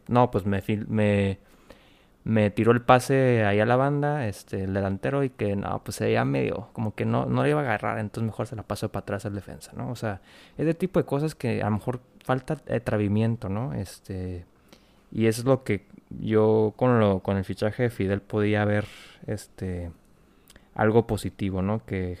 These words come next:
generara esa, esa enjundia, ese atrevimiento como se, como se, él se caracteriza y él se tiene de apodo, ¿no? Entonces, pues esperemos que podamos ver algo diferente contra Puebla. Eso es lo que espero más que nada, ¿no? O sea,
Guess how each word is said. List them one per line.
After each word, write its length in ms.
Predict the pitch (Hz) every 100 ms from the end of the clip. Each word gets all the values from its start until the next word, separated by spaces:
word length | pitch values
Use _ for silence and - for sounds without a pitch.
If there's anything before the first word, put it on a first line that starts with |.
| -
generara 560 | 98 92 95 98 101
esa, 680 | 101 - 104 104 98 90 90 - _ _ _ - _
esa 180 | - 117
enjundia, 800 | 117 - 135 139 143 139 135 127
ese 460 | 113 - 120 113 110
atrevimiento 680 | 104 101 - 98 95 104 110
como 200 | 113 98
se, 300 | - 92 87 - - -
como 160 | 95
se, 280 | 92 - 85
él 120 | 98
se 140 | - -
caracteriza 640 | 107 101 - 98 104 - 107
y 220 | 98 95
él 240 | 92 95 -
se 140 | 101
tiene 340 | - 98 98
de 80 | 95
apodo, 360 | 90 - 98 95
¿no? 120 | 110 _ _ _ _ _ _ _
Entonces, 920 | - 107 95 104 104 110 113 107 - - _ _ _ _ _ _ _ _ _ _ _ _ _
pues 200 | 139 -
esperemos 580 | 120 - 120 117 127 -
que 200 | - 98 - - -
podamos 360 | - 113 117 127
ver 100 | 123
algo 640 | 123 123 127 110 98 98 98
diferente 540 | 104 107 104 101 101
contra 280 | - 98 -
Puebla. 340 | - 92 92
Eso 180 | 95 -
es 120 | 110
lo 180 | 113 104
que 180 | - 92
espero 420 | 92 - 98 95
más 180 | 92 90
que 120 | -
nada, 200 | 90 87
¿no? 180 | 92 104
O 80 | 95
sea, 220 | 95 87